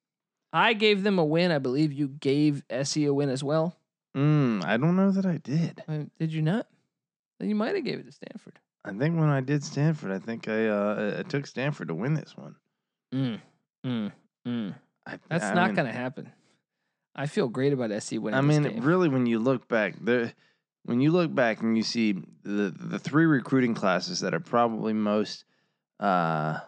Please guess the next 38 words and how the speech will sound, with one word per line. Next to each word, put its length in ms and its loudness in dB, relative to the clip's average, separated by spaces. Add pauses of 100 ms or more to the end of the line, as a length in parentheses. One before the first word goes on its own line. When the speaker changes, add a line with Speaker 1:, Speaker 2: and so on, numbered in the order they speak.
(500)
Speaker 2:
you 120 -4
know, 160 -2
influential 640 -2
on 200 0
this 140 0
particular 720 -6 (160)
team, 380 0 (920)
twenty 180 4
sixteen, 500 2
number 200 2
ten, 520 0
and 200 0
really 160 4
more 240 4
than 140 0
that. 320 2 (140)
Speaker 1:
Second 480 0
year 220 2
in 80 -2
the 60 4
Harrell 40 4
Speaker 2:
Twenty 140 4
seventeen 360 4
Speaker 1:
system. 420 4
Speaker 2:
and 80 2
twenty 300 2
eighteen, 420 0
both 320 0
number 180 0
four 320 -2
in 80 0
the 60 0
nation. 440 -2
That's 260 -2
the 100 -2
juniors 500 0
and 160 -2
seniors, 460 -2